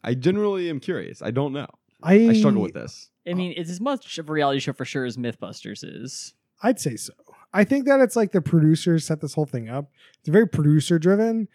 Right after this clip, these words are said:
Speaker 2: It's not like, "Hey, this group is making an Iron Man suit. Let's document it." Like, no, this is like,
Speaker 3: Yeah.
Speaker 2: "We're making this Iron Man suit for this T V show."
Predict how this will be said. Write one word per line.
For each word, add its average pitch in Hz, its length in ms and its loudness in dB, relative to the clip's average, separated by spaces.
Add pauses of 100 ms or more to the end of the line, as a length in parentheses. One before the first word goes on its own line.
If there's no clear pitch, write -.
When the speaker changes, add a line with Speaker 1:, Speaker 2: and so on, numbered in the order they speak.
(160)
Speaker 2:
It's 175 100 -12
not 190 180 2
like, 175 320 -2 (180)
"Hey, 160 520 4 (320)
this 151 360 2 (280)
group 170 340 6
is 143 140 2
making 165 280 4
an 156 40 4
Iron 185 220 4
Man 156 180 4
suit. 160 220 2
Let's 160 320 0 (460)
document 147 540 2
it." 90 180 -16 (100)
Like, 127 260 -6
no, 131 280 -2
this 143 200 0
is 156 140 0
like, 160 280 2 (340)
Speaker 3:
Yeah. 127 140 2
Speaker 2:
"We're 202 140 8
making 202 300 4
this 202 140 2
Iron 190 220 4
Man 190 160 4
suit 196 240 2
for 170 180 4
this 165 260 2
T 170 180 2
V 196 140 4
show." 277 500 0